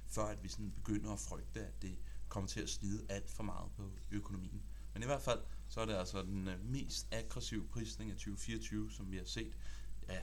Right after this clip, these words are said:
op igennem den her rentecyklus. Hopper vi til slide nummer syv, jamen, der ser vi på de her faktorer for det amerikanske aktiemarked. Som man kan se, så var det altså en svag, øh, defensiv rotation, vi så i går. Cykliske aktier outperformede defensive aktier.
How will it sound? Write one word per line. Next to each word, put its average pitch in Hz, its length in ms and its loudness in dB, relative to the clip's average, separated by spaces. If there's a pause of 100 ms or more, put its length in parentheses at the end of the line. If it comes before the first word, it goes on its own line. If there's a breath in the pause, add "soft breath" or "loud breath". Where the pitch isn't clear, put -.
(140)
op 92 180 2
igennem 101 260 2
den 101 140 0
her 92 380 0
rentecyklus. - 680 -2 (1160 loud breath)
Hopper 139 240 4
vi 127 100 2
til 95 340 0
slide 110 320 0
nummer 101 120 0
syv, - 260 0 (180)
jamen, 104 160 2
der 107 100 -4
ser 113 200 -2
vi 98 140 -2
på - 360 0
de 107 120 -2
her 101 60 -2
faktorer - 540 -2
for - 140 -2
det - 60 -2
amerikanske - 600 -2
aktiemarked. 104 760 -2
Som - 180 -2
man - 100 -4
kan - 80 -2
se, 135 280 2
så - 120 -2
var 95 100 -2
det 95 60 -2
altså - 200 -4
en - 120 -4
svag, - 340 -2 (100)
øh, 101 160 0 (320)
defensiv 120 480 0
rotation, 127 420 -2
vi 101 340 -2
så - 260 0
i - 40 0
går. - 300 2
Cykliske - 480 0
aktier 120 300 0
outperformede - 540 -2 (120)
defensive 123 460 0
aktier. 120 280 -2